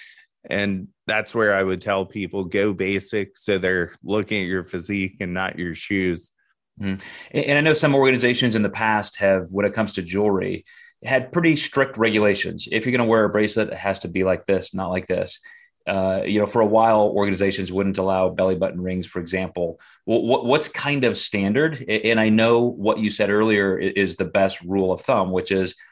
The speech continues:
Speaker 2: you wanna look tasteful, you wanna look elegant, if that's the vibe and persona you're going for, but you don't want it to be all about that. A-, and I think you know, I, I think especially in some of these categories where i-, it is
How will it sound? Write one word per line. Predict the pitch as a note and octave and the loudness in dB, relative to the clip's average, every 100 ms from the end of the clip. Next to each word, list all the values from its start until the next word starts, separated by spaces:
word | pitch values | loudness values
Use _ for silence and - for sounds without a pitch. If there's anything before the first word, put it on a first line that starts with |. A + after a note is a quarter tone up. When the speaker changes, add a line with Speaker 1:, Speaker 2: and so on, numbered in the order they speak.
| _ | _
Speaker 2:
you | A2 A2+ | -2 2
wanna | A2+ | 2
look | G2+ G2 | 0 -2
tasteful, | - B2 A#2 - A#2+ A#2 | -6 -4 -4 -2 0 2
you | G2 F#2+ | 2 0
wanna | G2 F#2+ | 0 0
look | F#2 - _ | -2 -4 _
elegant, | - G#2+ A2 G#2+ G#2+ G#2+ | -2 0 2 2 0 0
if | F#2+ - | -2 0
that's | F#2+ - | -2 -2
the | G2 | -6
vibe | E2 F#2+ F#2+ G2 | -2 0 0 -2
and | F#2+ F2 | -4 -8
persona | F2 G2+ F#2+ | -4 -2 -2
you're | F2+ | -2
going | F2+ G2 G2+ | -2 -2 -2
for, | G2+ G#2 G#2 G2+ - - - | 0 2 2 0 -8 -14 -6
but | G#2 G#2+ | -2 -2
you | |
don't | G2+ A2 - | 2 2 2
want | G2+ G2+ | 0 0
it | F#2+ | -2
to | |
be | F#2+ | -2
all | F#2 - G2 G2 | -4 0 2 2
about | F2+ F2+ C#2+ | 0 -4 -6
that. | F2+ A2 G2 E2 - - - | -2 0 -2 -4 -8 -14 -6
A-, | G2 - | -4 -2
and | G#2 | 0
I | G2+ | 0
think | G2+ C3 B2 - _ - - _ | 0 0 0 -4 _ -20 -20 _
you | B2+ | 0
know, | A2 | 0
I, | - D#2+ - | 0 -4 -2
I | A2+ | -2
think | C3+ | 0
especially | A#2+ - C#3+ - B2 | -2 0 0 2 0
in | G#2+ | 0
some | A2 | 0
of | G#2+ | -2
these | G2 | -2
categories | - A#2 A2 G2+ G2+ G2 | -2 -2 -2 0 0 0
where | G2+ G2+ G2 G2 | 0 0 2 0
i-, | G2+ | -4
it | D#2+ F#2 G2+ | -8 -4 2
is | A#2+ C3 G#2+ G2 - | 4 4 0 -4 -10